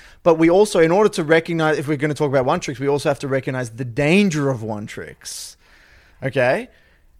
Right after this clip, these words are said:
How many times, Nathan, in solo queue have you either had a one trick on your team off roll, secondary roll, or had their one trick banned? Nathan, walk me through what happens in that situation.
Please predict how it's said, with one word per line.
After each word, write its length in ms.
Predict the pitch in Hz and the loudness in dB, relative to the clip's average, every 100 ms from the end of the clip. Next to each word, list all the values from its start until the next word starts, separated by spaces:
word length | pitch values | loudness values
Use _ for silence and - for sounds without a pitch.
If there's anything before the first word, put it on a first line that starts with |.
| _ | _
How 160 | _ 196 | _ 2
many 100 | 262 | 2
times, 380 | - 208 214 185 | 0 0 0 0
Nathan, 280 | 156 147 147 | 0 0 -4
in 60 | |
solo 300 | 131 151 170 | -2 0 0
queue 240 | - 139 127 | -2 -4 -4
have 100 | 120 | -4
you 260 | 143 147 - - | -2 -2 -2 -6
either 280 | 147 143 | -2 0
had 520 | 123 - 156 170 160 - | -2 0 2 4 2 -2
a 60 | |
one 220 | 147 147 143 | -2 0 -2
trick 200 | 151 139 | -6 -6
on 120 | 143 | -6
your 80 | 135 | -4
team 200 | 139 135 | -4 0
off 260 | - - 131 | 0 0 -4
roll, 240 | 104 80 - | -6 -8 -8
secondary 560 | - 190 180 117 95 | -6 -6 -6 -8 -8
roll, 420 | 95 80 64 - - _ - | -14 -14 -14 -18 -20 _ -6
or 120 | 139 | -2
had 200 | 143 135 | 0 2
their 360 | 143 143 143 - - | 2 4 4 2 -6
one 200 | 139 143 | -6 -4
trick 180 | 156 131 | -6 -4
banned? 840 | 127 156 208 139 87 67 - - _ _ _ - _ - | 0 0 0 -4 -8 -18 -20 -20 _ _ _ -20 _ -8
Nathan, 320 | 147 160 151 - | -4 -2 -4 0
walk 260 | 202 370 | 2 2
me 80 | 349 | -2
through 200 | 330 233 | -4 0
what 80 | 185 | 2
happens 320 | 175 208 220 | 2 0 -2
in 60 | 135 | -4
that 120 | 120 | -6
situation. 680 | - 113 - 110 107 - - | -6 -10 -8 -8 -8 -12 -16